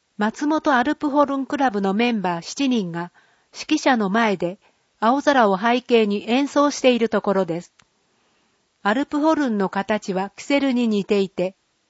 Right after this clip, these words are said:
長さは演奏者の身長より長く、先は地面についています。写真終わり。五月三日水曜日、五月四日木曜日。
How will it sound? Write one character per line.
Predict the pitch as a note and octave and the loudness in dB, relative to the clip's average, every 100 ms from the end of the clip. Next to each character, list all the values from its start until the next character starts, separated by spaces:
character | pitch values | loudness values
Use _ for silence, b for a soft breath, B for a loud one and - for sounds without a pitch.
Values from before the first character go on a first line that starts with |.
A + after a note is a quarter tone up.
| _ _ | _ _
長 | - F3+ F#3+ | -2 0 0
さ | A3+ F#3 | 0 0
は | F3 F#3 _ | -2 -8 _
演 | A#3+ C#4+ | 0 0
奏 | - D#4+ D4 | 2 2 2
者 | A3+ | 0
の | F#3+ - | 0 -2
身 | A#3+ B3+ | -2 0
長 | C4 A#3 | 0 2
よ | A3+ G#3 | 2 0
り | F3+ | -2
長 | G3 G3 D#3+ | -4 -4 -8
く、 | - D#3+ b b b b - | -12 -16 b b b b -6
先 | - G#3+ A3 | -2 -2 0
は | G#3 G3 G#3+ | 0 0 -2
地 | A#3+ | -2
面 | D4+ C#4 G3+ | 0 2 0
に | E3+ | -2
つ | - | -2
い | A#3 | -2
て | - E3 | 0 -2
い | D3 | -4
ま | D3+ | -10
す。 | - _ _ _ _ _ _ _ _ _ _ _ _ | -14 _ _ _ _ _ _ _ _ _ _ _ _
写 | - G3+ G3 | -6 -4 -2
真 | B3 B3 B3 - | -2 -4 -4 -6
終 | F#3+ | -4
わ | F#3 | -4
り。 | E3+ F3+ _ _ _ _ _ _ _ _ _ _ _ _ _ _ _ _ _ _ _ - | -6 -12 _ _ _ _ _ _ _ _ _ _ _ _ _ _ _ _ _ _ _ -2
五 | D4 | 0
月 | D4+ C4+ - | 0 -2 -4
三 | F#3+ F3+ - - | -4 -4 -6 -4
日 | G3 - | -4 -4
水 | - B3+ C4 | 0 2 4
曜 | C4 G#3 | 2 0
日、 | E3+ E3+ _ _ _ _ _ | -4 -10 _ _ _ _ _
五 | A3+ D4+ | 0 0
月 | D4+ - G3 | 0 -2 0
四 | F#3 F3+ _ | 0 -2 _
日 | G3+ G#3 _ | -4 -4 _
木 | G3+ F#3 B3 | -6 -2 0
曜 | B3+ G#3+ D#3+ | 0 0 -4
日。 | E3 | -10